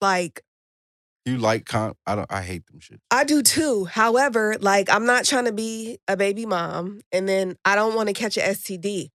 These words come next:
Speaker 1: However, I feel like if we're giving each other head, at that point, like, you can get S T Ds in the back of your throat. So y'all might as
Speaker 2: Right.
Speaker 1: well fuck raw.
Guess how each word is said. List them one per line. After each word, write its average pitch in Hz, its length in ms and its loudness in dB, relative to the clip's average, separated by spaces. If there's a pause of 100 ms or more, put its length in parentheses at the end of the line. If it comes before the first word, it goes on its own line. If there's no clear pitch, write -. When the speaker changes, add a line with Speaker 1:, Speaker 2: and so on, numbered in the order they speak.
Speaker 1:
However, 208 600 0
I 185 100 4
feel 240 200 2
like 220 260 -2
if 185 140 -2
we're 214 120 -2
giving 208 320 -4
each 220 220 -4
other 190 200 -2
head, 185 460 -4 (320)
at 185 200 -2
that 214 200 4
point, 240 240 2
like, 196 220 0
you 214 80 -6
can 247 140 -2
get 220 100 0
S 196 180 0
T 208 120 -10
Ds 202 220 -12
in 190 100 -2
the 185 60 -4
back 190 160 0
of 180 60 -10
your 175 120 -4
throat. 180 400 -6
So 175 320 0
y'all 180 220 0
might 196 180 2
as 190 80 0
Speaker 2:
Right. 190 80 -2
Speaker 1:
well 190 140 2
fuck 165 280 -6
raw. - 300 -10